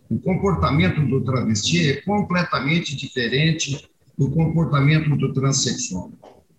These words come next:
O transexual, ele, ele, ele é uma figura que se identifica mesmo muito com a mulher, eh, de antigamente, aquela mulher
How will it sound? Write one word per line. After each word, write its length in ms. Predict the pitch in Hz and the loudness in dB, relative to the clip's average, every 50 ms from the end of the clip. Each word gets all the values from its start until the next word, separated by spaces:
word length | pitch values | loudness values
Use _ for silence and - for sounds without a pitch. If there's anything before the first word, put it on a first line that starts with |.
| _ _ | _ _
O 320 | 131 131 135 135 135 - - | 0 2 2 2 0 0 0
transexual, 1160 | 156 165 170 156 - - - - - - - 151 156 170 180 196 208 208 208 202 190 - - - | 0 0 0 0 0 0 0 0 -2 0 0 2 2 2 2 2 2 4 2 2 0 -2 -2 0
ele, 540 | 160 165 165 170 165 156 135 - - - _ - - - - - | 2 2 4 2 2 2 0 -2 -4 -10 _ -20 -20 -20 -2 2
ele, 1120 | 131 143 147 151 165 170 165 160 156 156 147 139 135 131 123 120 113 113 110 107 98 - - | 2 4 4 4 4 4 4 4 4 4 4 4 4 2 2 2 2 2 0 0 -2 -2 -2
ele 240 | 131 139 147 165 165 | 0 2 2 2 2
é 40 | |
uma 240 | 165 170 175 170 - | 2 2 2 2 2
figura 720 | - 143 135 - - 135 165 208 240 226 185 135 127 113 - - | 2 0 0 0 2 2 2 4 4 4 4 4 2 0 -2 -2
que 100 | - 135 | -2 0
se 200 | 123 - 147 156 | 0 2 0 0
identifica 760 | 139 156 175 165 - - - - 185 180 - 175 160 - - - - - _ - | 0 2 0 0 0 -2 -2 -2 -2 -2 0 0 0 0 -2 -8 -16 -20 _ 2
mesmo 720 | 143 156 185 214 220 226 208 151 156 170 175 165 - - - - | 4 4 4 4 4 4 4 4 4 4 4 2 0 -2 -2 2
muito 520 | 135 156 190 214 226 208 - - 156 127 | 4 4 4 4 4 2 2 2 0 -2
com 120 | - 160 165 | 0 0 2
a 60 | 165 | 2
mulher, 640 | 165 165 156 135 151 165 170 175 185 180 170 160 - - - - - _ _ _ - | 4 4 2 2 2 2 2 2 2 0 -2 -4 -6 -10 -16 -20 -20 _ _ _ 0
eh, 600 | 135 143 143 143 139 131 131 127 127 127 123 120 | 2 4 6 6 6 4 4 2 2 2 2 2
de 140 | 117 135 160 | 4 4 6
antigamente, 840 | 170 160 - 175 170 143 160 135 127 135 151 151 139 117 - - 117 | 6 6 4 4 2 2 2 2 2 4 4 4 2 0 0 -2 -4
aquela 200 | - 127 131 135 | -4 -2 -2 0
mulher 540 | 123 123 123 135 135 139 143 139 - - | 0 0 0 2 2 4 4 4 2 0